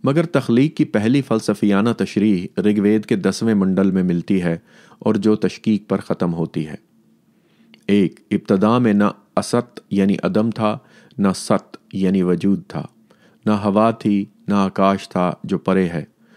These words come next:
कौन सबको ढांके हुए था? कहाँ और किसकी हिफाजत में? क्या पानी की अथाह गहराई थी गंभीर? दो, उस वक्त न मौत थी, न अमर यानी अबदियत था, न दिन की रोशनी थी और न रात की,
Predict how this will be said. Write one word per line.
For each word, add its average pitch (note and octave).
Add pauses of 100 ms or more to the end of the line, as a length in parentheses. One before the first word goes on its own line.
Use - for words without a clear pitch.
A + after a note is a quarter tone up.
(220)
कौन A#2+
सबको A2
ढांके F#2
हुए F2+
था? D#2+ (220)
कहाँ A2+
और A2
किसकी G#2
हिफाजत F#2
में? F2+ (480)
क्या F#2+
पानी F#2+
की G2+
अथाह F#2+
गहराई F#2+
थी G2+
गंभीर? F#2 (720)
दो, G2 (280)
उस G#2
वक्त G#2
न G#2
मौत F#2+
थी, A2+
न G#2+
अमर F#2+ (100)
यानी F#2
अबदियत F2+
था, - (380)
न G2
दिन A2
की G#2+
रोशनी G2
थी G#2+
और G2+
न F2+
रात F2+
की, -